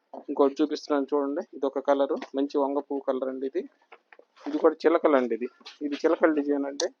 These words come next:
ఇలా వస్తుంది ఇది. ఇలా వస్తుందండి టాప్. దీని మీదకి వచ్చేసి చున్నీ కూడా ఇట్లా మ్యాచింగ్ వస్తుందండి. ఇట్లా మ్యాచింగ్ చున్నీ వస్తుంది. ఇలా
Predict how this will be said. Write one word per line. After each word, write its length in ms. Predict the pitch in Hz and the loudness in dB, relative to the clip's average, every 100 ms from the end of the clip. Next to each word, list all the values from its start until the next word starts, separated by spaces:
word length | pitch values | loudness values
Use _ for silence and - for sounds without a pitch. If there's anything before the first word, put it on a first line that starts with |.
| _ _ _ _ | _ _ _ _
ఇలా 160 | 143 147 | 4 6
వస్తుంది 340 | 143 - 147 147 | 6 0 -2 -2
ఇది. 120 | 147 269 - _ _ _ _ - - - - _ _ _ _ - - _ _ _ _ _ | -2 -4 -6 _ _ _ _ -20 -20 -20 -20 _ _ _ _ -20 -20 _ _ _ _ _
ఇలా 140 | 139 147 151 | -2 0 0
వస్తుందండి 500 | - 156 147 139 220 - | -2 0 2 4 2 6
టాప్. 300 | 147 151 185 302 - _ _ _ _ _ 160 | 6 6 4 -2 -6 _ _ _ _ _ 2
దీని 160 | 160 160 | 4 6
మీదకి 200 | 165 160 | 4 2
వచ్చేసి 400 | 160 - 147 - 190 147 151 - _ _ _ _ _ _ _ _ _ _ _ | 0 0 -2 2 2 2 -2 -8 _ _ _ _ _ _ _ _ _ _ _
చున్నీ 260 | - 151 156 | -6 0 2
కూడా 140 | 156 151 | 2 2
ఇట్లా 180 | 165 143 139 | 2 2 2
మ్యాచింగ్ 340 | 131 143 135 123 | 0 -2 -4 -4
వస్తుందండి. 500 | - 123 120 117 117 - _ _ _ _ _ _ _ _ _ _ _ _ _ _ _ _ _ _ | -6 -10 -8 -8 -12 -14 _ _ _ _ _ _ _ _ _ _ _ _ _ _ _ _ _ _
ఇట్లా 140 | _ 127 | _ -8
మ్యాచింగ్ 420 | 135 135 - 139 147 | -4 -4 -4 -6 -4
చున్నీ 180 | 143 143 | -2 -2
వస్తుంది. 340 | - 143 143 233 - _ _ _ _ _ _ _ _ _ _ _ _ _ _ _ _ _ _ _ _ _ _ | -4 -4 -2 -2 -4 _ _ _ _ _ _ _ _ _ _ _ _ _ _ _ _ _ _ _ _ _ _
ఇలా 120 | 143 | 0